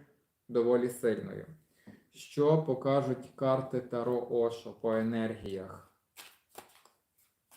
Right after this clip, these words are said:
Що покажуть, е, карти Таро Ошо по енергіях для України?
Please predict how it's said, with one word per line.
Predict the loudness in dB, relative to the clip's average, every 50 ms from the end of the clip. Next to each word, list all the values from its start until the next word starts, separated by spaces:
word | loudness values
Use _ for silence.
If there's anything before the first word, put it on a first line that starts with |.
| _ _ _ _ -18 -18 -16 -18 -20 _ _ _ _ _ _ _ _ _ _ _ _ _ _ _ _ _ -20 -20 _ _ -18 _ -6 -4 -4 -4 -4 -4 -6 -6 -6 -6 -6 -8 -10 -12 -14
Що | -14 -16 -16 -14 -2 4 6 6 6 6
покажуть, | 4 -2 -2 2 2 4 4 4 2 0 -2 -4 -6 -4 0 2
е, | 4 4 2
карти | 2 2 2 2 2 0 -2 -4 -4
Таро | -2 0 0 2 4 4 4 2 2
Ошо | 2 0 0 0 -2 -6 -10 -8
по | -4 -2 -2 0
енергіях | 0 0 0 0 0 -2 -2 -4 -6 -6 -6 -6
для | -6 -4 -4
України? | -4 -6 -8 -8 -8 -8 -8 -8 -10 -10 -8 -8 -8